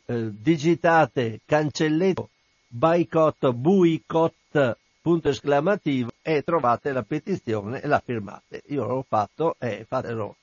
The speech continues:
se volete anche voi. Eh, sì, per salvaguardare, come si dice, le foreste, per salvaguardare, eh, per avere carni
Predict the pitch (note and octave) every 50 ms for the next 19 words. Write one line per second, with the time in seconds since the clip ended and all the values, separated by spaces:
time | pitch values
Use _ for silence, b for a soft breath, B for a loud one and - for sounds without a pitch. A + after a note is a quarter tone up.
0 | _ _ - - - D3+ D3 D#3+ D#3 C3 B2 A#2+ A#2 - C3+ C3 C3 B2 - -
1 | B2+ A#2 A#2+ A#2 A2 G#2 - _ _ _ _ _ _ - C#3 C#3 C3 - - F#3+
2 | F3 C#3 G#2+ _ F3+ F3 F3+ E3 D3 D3 C3+ B2 - - - - - D#3+ D#3+ D3+
3 | D3 D3 C#3 B2 C3 C3 B2+ B2 C#3+ D3+ C#3+ C3+ D3+ D3 D3 D3 B2+ - D3 C#3
4 | C3 D#3+ E3 D3+ - - C#3+ C3+ C#3+ C#3+ - - D3 C#3+ D3 D#3 D#3 D3+ C3 -
5 | - - A2+ G#2+ - - B2 A#2+ - - B2+ B2 A#2+ C3 C3 B2 B2 C3 B2+ B2
6 | B2+ C#3+ D3 D3+ D3+ D3 D3 C3 - - _ _ _ _ _ _ _ _ _ _
7 | _ _ _ _ _ - C#3 C3 B2 B2 A#2+ A#2+ B2 A2 - _ _ _ _ _
8 | _ _ _ _ _ _ _ _ _ - D#3 C#3+ C#3 C#3 C3 D#3 E3 E3 D3 D3
9 | B2+ - - D3+ D3+ D3+ D#3 D3 C#3 C#3+ C#3 C3+ C3 B2